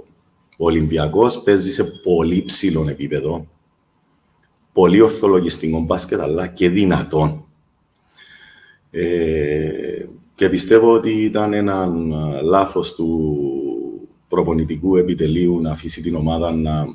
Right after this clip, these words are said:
φθαρεί τόσο, εν όψη του ότι,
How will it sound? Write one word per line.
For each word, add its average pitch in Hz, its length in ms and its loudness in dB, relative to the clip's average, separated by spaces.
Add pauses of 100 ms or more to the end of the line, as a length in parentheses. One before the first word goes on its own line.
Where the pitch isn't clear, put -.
(140)
φθαρεί 80 400 -2
τόσο, 92 580 -2 (640)
εν 85 200 -2
όψη 104 500 0
του 85 100 0
ότι, 95 580 2